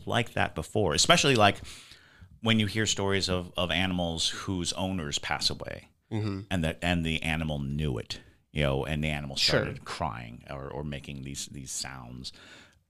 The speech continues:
Speaker 1: because they recognized the shift, because they experienced the world in a different way. They're experiencing, you know,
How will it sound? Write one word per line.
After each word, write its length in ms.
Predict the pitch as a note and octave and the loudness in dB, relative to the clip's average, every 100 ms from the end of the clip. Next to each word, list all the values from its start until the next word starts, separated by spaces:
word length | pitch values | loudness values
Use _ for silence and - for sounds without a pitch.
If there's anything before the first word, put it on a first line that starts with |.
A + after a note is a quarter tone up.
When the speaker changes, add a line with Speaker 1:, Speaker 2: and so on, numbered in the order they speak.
| _ _ _ - | _ _ _ -2
Speaker 1:
because 420 | A#2+ A2+ A2 F2+ | 0 4 2 2
they 260 | F2 E2 E2 D#2+ E2 D#2+ | 0 -2 -2 -8 -12 -2
recognized 880 | F2+ - F2 D#2+ C2+ C#2 C#2+ - | -2 -2 -6 -8 -4 -4 -4 -4
the 60 | - | -2
shift, 760 | - - - A2+ - - - - - _ _ - | 2 4 6 4 4 -4 -14 -16 -18 _ _ -6
because 320 | E2 D#2+ D2 | -2 0 0
they 460 | D#2+ D#2 D2+ D2+ D2+ D#2+ | 2 2 2 0 -4 -6
experienced 480 | - - B2 B2+ | -2 2 2 0
the 60 | - | -2
world 300 | A2+ A3+ - | -2 -2 -2
in 100 | - | -4
a 40 | |
different 300 | - - - | -6 -8 -8
way. 80 | - - | -10 -10
They're 100 | - | -10
experiencing, 720 | - - F2+ - E2+ D2+ D2+ - - - - - | -6 -2 0 2 0 0 -2 -6 -20 -20 -10 -2
you 80 | |
know, 240 | C#2+ B1 | -2 -2